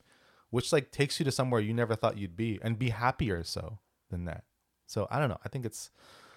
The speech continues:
I think it's great. I encourage anyone to, like, experiment and try new things.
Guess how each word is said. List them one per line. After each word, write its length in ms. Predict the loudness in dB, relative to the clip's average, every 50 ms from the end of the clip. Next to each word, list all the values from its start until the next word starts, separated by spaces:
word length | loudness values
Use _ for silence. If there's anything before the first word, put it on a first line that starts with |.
| -20 _ _
I 60 | 0 2
think 120 | 2 2
it's 80 | 2 2
great. 240 | 2 0 0 0 0
I 60 | -2
encourage 340 | -2 -2 2 2 2 4 2
anyone 300 | 0 0 0 -2 -4 -4 -4
to, 100 | -8 -6
like, 260 | -6 -4 -6 -6 -8
experiment 520 | -12 -12 -8 -6 -6 -4 -4 -6 -6 -8 -8
and 80 | -10 -8
try 200 | -6 -6 -6 -6
new 160 | -6 -8 -10
things. 540 | -10 -10 -10 -10 -10 -12 -14 -16 -18 -16